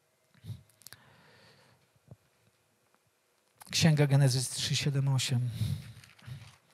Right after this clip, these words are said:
Wtedy otworzyły się oczy im i obja-,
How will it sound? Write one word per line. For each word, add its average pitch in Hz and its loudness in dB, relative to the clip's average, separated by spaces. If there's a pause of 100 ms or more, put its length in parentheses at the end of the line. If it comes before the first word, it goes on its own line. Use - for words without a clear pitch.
(2750)
Wtedy 208 10
otworzyły 202 8
się - 6
oczy 196 8
im 143 8
i 156 6
obja-, 160 10